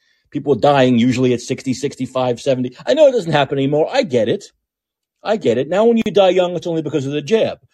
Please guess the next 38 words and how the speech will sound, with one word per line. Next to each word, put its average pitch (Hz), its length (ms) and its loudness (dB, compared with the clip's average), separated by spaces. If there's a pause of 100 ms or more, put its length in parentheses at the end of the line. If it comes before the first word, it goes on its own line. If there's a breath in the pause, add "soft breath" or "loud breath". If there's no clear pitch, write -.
(120)
But 165 100 -2
normally, 208 680 2 (480)
we're 202 120 -4
seeing 196 280 -4
more 180 180 2
and 175 80 -4
more 165 120 4
people 151 200 -4
living 139 220 -4
to 131 100 -10
their 131 100 -4
nineties 123 460 -6
now, 117 280 -8
close 180 260 -8
to 202 160 -4
a 190 60 -4
hundred, 233 420 -6 (580)
a 110 80 -10
lot 107 160 -4
of 95 80 -14
people. - 280 -20 (1200)
So 208 140 -4
I 262 80 4
get 156 240 2
it. - 240 -6 (460)
That 180 120 4
whole 202 160 2
mandatory 180 460 0
retirement 151 480 -6
of 135 60 -10
what? 151 180 2
It 101 60 -14
used 143 120 -12
to 151 60 -16
be 151 40 -8
like 120 140 -6
sixty-five, 131 640 -6
sixty-seven. 135 640 -8